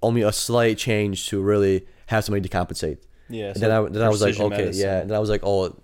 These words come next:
Speaker 1: that's why it, n-, now I understand why it would be a good idea to, to do this kind of stuff." Because, 'cause everyone has to realize that, yeah, you have these mental benefits of caffeine. Oh, you're wired, you go focus,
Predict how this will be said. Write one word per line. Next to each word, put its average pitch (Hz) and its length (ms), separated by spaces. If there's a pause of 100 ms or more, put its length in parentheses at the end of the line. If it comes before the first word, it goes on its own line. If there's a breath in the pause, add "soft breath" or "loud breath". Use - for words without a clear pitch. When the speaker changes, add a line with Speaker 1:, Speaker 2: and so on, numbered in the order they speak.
(120)
Speaker 1:
that's 98 340
why 90 160
it, 78 260
n-, 90 180 (280)
now 98 360
I 110 80
understand 101 340
why 92 340
it - 40
would 95 160
be 92 80
a 90 40
good 95 120
idea 92 300
to, 87 220
to - 220
do - 160
this 87 140
kind 85 160
of 90 80
stuff." - 220
Because, 98 480 (680 soft breath)
'cause 104 300 (280)
everyone 107 580
has 123 120
to 123 40
realize 107 400
that, 98 360 (260 soft breath)
yeah, 120 180
you 120 140
have 110 180
these 101 140 (120)
mental 110 300
benefits 110 320
of 98 140
caffeine. 104 480
Oh, 101 180
you're 98 140
wired, 104 340
you 98 80
go 95 100
focus, 104 640